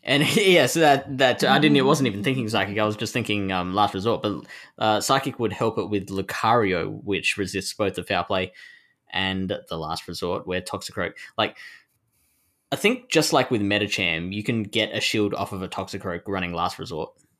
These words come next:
Speaker 2: Possibly.
Speaker 1: Yeah, and, and they would probably have to shield 'cause they gotta respect the possible <laughs> Psychic as well, even if you
Speaker 2: Mm-hmm.
Speaker 1: don't have it.
Speaker 2: I should run Psychic Umbreon.
Speaker 1: <laughs>
Speaker 2: All right. But we'll know for two weeks 'cause we get Great League Hisui Cup for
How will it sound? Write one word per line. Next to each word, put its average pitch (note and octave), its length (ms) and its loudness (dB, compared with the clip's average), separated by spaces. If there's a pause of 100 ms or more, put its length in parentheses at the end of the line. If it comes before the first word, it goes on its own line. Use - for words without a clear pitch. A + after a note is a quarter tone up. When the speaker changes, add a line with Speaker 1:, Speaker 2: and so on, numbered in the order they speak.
(800)
Speaker 2:
Possibly. E3+ 560 0 (260)
Speaker 1:
Yeah, G#2 320 0
and, B2 260 2
and A2+ 260 -2
they A#2 100 4
would A2 160 0
probably A2 240 2
have A#2 200 4
to G#2+ 60 -2
shield F#2+ 220 -2
'cause G#2 120 -6
they A2 80 0
gotta G2 160 0
respect G2 360 -2
the G2 60 -12
possible F#2+ 380 -2
<laughs> - 0 -
Psychic E3 500 4
as B2+ 140 4
well, A#2 200 6
even A2 200 2
if G#2 80 -2
you A2 60 2
Speaker 2:
Mm-hmm. A2 100 4
Speaker 1:
don't G2+ 60 0
have A2+ 180 2
it. - 100 -6 (1040)
Speaker 2:
I F#3 160 2
should D#3+ 240 -8
run D3 360 -8 (560)
Psychic - 400 -12
Umbreon. - 360 -12 (720)
Speaker 1:
<laughs> C#3+ 80 -2
Speaker 2:
All A3 80 4
right. F3 160 0 (420)
But F#4+ 240 4
we'll C#4+ 200 -4
know D4 320 2
for B3 160 -6
two D4+ 280 -4
weeks C#4 300 -4
'cause C4 180 -4
we C#4+ 140 -2
get C#4+ 180 -2
Great C4 240 -4
League C#4 220 -8
Hisui C4 400 -4
Cup C4+ 240 -4
for B3+ 140 -8